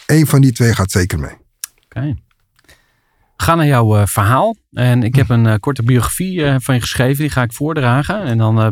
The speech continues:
Speaker 2: ben ik benieuwd of ik, eh, nog belangrijke dingen gemist heb.
Speaker 1: <laughs>
Speaker 2: Daar gaan we.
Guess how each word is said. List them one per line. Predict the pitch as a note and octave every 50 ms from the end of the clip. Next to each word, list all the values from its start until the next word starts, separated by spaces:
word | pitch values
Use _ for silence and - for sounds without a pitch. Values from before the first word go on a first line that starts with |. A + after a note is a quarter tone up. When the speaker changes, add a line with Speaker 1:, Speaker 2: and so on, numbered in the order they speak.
| G#2+
Speaker 2:
ben | G#2 G#2 A#2+
ik | A#2+ A2
benieuwd | G#2+ A2 B2 C#3+ C#3 -
of | C3 A#2 -
ik, | A#2+ A2+ - -
eh, | A2 G#2+
nog | G#2+ G#2 G#2+ A2 - -
belangrijke | A2 G#2 A2 A2+ A#2+ D3+ F3 F#3 E3 C#3+ C3 A#2+ A#2+ A#2+
dingen | B2 B2+ B2+
gemist | - - A2+ C3 C#3+ -
heb. | D3 A#2 - - - A2+ - - - G2 -
Speaker 1:
<laughs> | - - - - - _ _
Speaker 2:
Daar | - A#2 A#2+
gaan | B2+ D#3+ F3+ F3
we. | A#2 D2+ C2+ - -